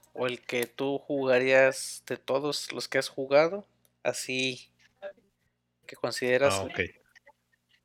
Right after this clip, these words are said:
Speaker 2: Bueno, mira, aquí hay un detalle, Leo. Cuando yo lo empecé a jugar, pues, eran consolas, este, portátiles. ¿Qué quiere decir? Pues, que no eran unos gráficos acá mamalones y todo ese show. Entonces,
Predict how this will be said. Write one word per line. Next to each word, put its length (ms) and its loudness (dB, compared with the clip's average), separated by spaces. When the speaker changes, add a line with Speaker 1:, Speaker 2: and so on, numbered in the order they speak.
Speaker 2:
Bueno, 200 0
mira, 240 12
aquí 280 10
hay 200 8
un 240 -2
detalle, 640 8
Leo. 400 0
Cuando 280 0
yo 120 -2
lo 80 2
empecé 280 0
a 40 2
jugar, 480 4
pues, 280 -12
eran 320 4
consolas, 880 0
este, 540 -2
portátiles. 1000 2
¿Qué 140 -8
quiere 240 4
decir? 160 0
Pues, 180 -12
que 140 -4
no 180 -6
eran 360 2
unos 340 -10
gráficos 580 0
acá 480 -2
mamalones 680 2
y 20 -20
todo 140 10
ese 380 -2
show. 100 -8
Entonces, 760 0